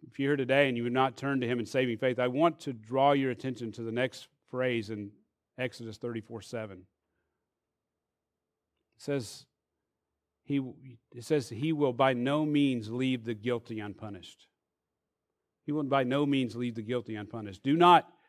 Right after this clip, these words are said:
be fooled. Do not be fooled. If you're here today and you don't know him, do not be fooled. God will judge you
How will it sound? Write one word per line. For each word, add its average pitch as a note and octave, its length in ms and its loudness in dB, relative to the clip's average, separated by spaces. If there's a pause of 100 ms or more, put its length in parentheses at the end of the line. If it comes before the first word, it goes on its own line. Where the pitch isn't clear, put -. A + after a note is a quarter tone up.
(120)
be C#3 120 2
fooled. A#2 460 -8 (1040)
Do D#3 160 6
not G3+ 220 12
be F3+ 120 4
fooled. F3 360 8
If C#3+ 100 4
you're F#3+ 160 8
here G3+ 160 10
today F3 300 10
and D3+ 100 6
you E3 80 4
don't F3 240 6
know D#3+ 240 10
him, A#2+ 380 -2 (880)
do E3+ 140 6
not G#3+ 180 12
be F3+ 140 4
fooled. F3 320 6
God F#3+ 340 12
will G3 340 12
judge F3 460 12
you D3 300 6